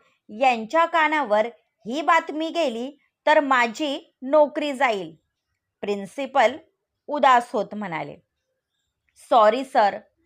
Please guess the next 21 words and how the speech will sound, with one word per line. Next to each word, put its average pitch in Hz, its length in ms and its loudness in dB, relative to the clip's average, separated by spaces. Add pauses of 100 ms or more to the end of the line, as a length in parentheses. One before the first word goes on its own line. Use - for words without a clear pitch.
(400)
परंतु 370 460 2
मी 311 380 -6 (100)
चुकीचं 302 420 -4
असं 226 360 0
काहीच 330 540 -2
केलं 214 340 0
नाही. 190 400 -6 (500)
कॉलेज 254 540 4 (300)
विनाकारण 269 840 0 (120)
जास्त 226 400 0 (160)
फीज 277 220 -6
आकारते. 180 680 -2 (420)
इतकेच 339 480 -2
नाही 320 420 -2 (460)
तर 339 140 4
मुलांना 285 640 2 (400)
स्कॉलरशिप 311 640 2
देत 226 380 -2
नाही. 180 440 -6 (460)
विदेशी 262 640 -2
मुलांना 262 680 0